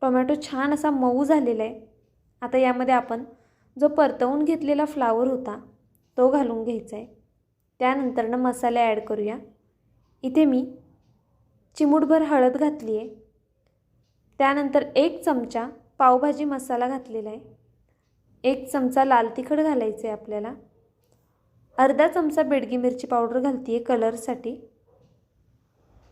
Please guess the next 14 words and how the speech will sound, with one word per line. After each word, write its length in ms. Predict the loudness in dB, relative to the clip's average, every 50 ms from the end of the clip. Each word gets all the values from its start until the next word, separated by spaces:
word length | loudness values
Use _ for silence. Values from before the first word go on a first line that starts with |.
| -6 -2
आणि 140 | 0 2
हे 120 | 4 2 2 0 -2 -4 -2
छान 240 | 2 2 4 2 2
असं 200 | 2 2 0 2
मिक्स 340 | 2 0 0 -2 -6 -12
करून 340 | -4 0 0 0 2 0 0
घेऊया. 320 | 0 0 0 -2 -2 -4 -4
आता 240 | -6 -8 -10 -14 -16 -16 _ _ _ _ _ _ _ _ _ _ _ _ _ _ _ _ _ _ _ _ _ _ _ _ -20 -20 -20 -20 _ _ 0 4
पावभाजी 480 | 6 6 6 6 4 0 0 0 0
मसाल्यामुळे 760 | 0 0 -2 -2 -2 -4 -4 -4 -4 -4 -4 -4 -6 -6 -8 -12 -18 -20 _ _ _ _ _ _ _ _ _ _ _ -8
खूप 400 | 0 4 4 4 4 4 0 0
जास्त 420 | 2 4 2 2 2 -2 -2 -2 -2 -2 -4
छान 280 | -10 -8 -6 -4 -4 -2
होते 280 | -4 -4 -4 -6 -8